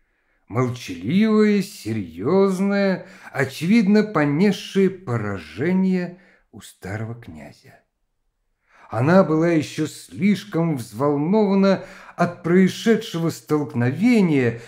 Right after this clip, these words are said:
чтобы быть в силах спокойно рассказать дело. На вопрос графа она отвечала, что всё хорошо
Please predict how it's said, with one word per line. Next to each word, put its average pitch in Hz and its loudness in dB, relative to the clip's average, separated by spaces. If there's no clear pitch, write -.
чтобы 156 -2
быть 180 -2
в - -20
силах 220 0
спокойно 180 -2
рассказать 101 -12
дело. 85 -20
На 127 -2
вопрос 139 0
графа 147 0
она 147 0
отвечала, 156 2
что 135 0
всё 139 2
хорошо 131 0